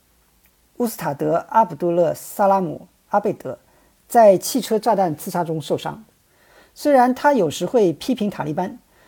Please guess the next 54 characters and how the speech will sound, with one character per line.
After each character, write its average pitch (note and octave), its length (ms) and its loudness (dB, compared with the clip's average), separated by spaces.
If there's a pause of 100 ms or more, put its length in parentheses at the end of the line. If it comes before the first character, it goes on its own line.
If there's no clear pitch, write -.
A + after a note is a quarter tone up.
(180)
但 G#3+ 320 2 (140)
他 G#3+ 440 2 (220)
还 F3+ 140 -6
是 F#3 140 -4
主 D3+ 240 -12
张 F3+ 120 -2
和 F3 160 -6
平 F3+ 160 -2
对 E3+ 140 -2
话。 - 260 -12 (840)
他 D4+ 180 4
始 - 160 -4
终 G#3+ 160 -2
认 A3 160 0
为 D#3 300 -2 (320)
是 B3 180 -4
政 E4+ 180 4
府 D#3+ 380 -4
以 D#3+ 80 -4
及 G3+ 140 -2
美 F3 200 0
国 F3+ 120 0
的 A#3 80 6
支 D#4 180 -2
持 - 160 -6
者 D#3+ 240 0
在 E3 140 -2
推 - 120 -2
动 F3 140 -2
暴 D#3 180 2
力。 - 140 -8 (720)
他 D4+ 120 4
认 D4+ 160 6
为 F#3+ 160 6
对 B3 160 0
自 - 180 -2
己 G#3+ 80 0
的 D#3+ 140 0
刺 - 200 -4
杀 G3+ 360 -2
是 - 160 -8
政 E4 180 0
府 - 160 -8
干 C#3+ 180 -8
的。 - 140 -14 (840)
越 C#4 120 8
来 A3+ 100 8
越 A#3 120 8
多 B3+ 160 10
的 D#3+ 320 4
阿 C4 100 4
富 C4 100 2
汗 A#3+ 160 2
人 D3+ 220 -4